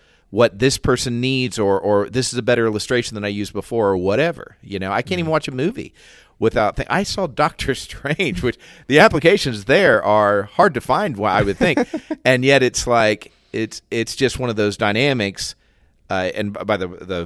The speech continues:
Speaker 1: the multiverse movie, not the original. I'm, I wanna, I'm, I'm current.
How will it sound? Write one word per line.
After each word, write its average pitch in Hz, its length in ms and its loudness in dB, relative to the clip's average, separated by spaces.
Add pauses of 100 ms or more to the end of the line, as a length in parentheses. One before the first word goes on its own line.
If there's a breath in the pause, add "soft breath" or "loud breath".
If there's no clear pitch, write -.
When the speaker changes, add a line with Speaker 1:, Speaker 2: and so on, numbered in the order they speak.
(120)
Speaker 1:
the 92 120 -6
multiverse 92 600 -6
movie, 87 240 -6
not 104 240 -2
the 85 180 -2
original. 87 400 -8
I'm, 80 240 -12
I 87 80 -6
wanna, 90 200 -6 (100)
I'm, 101 240 -2
I'm 120 160 -2
current. 131 340 0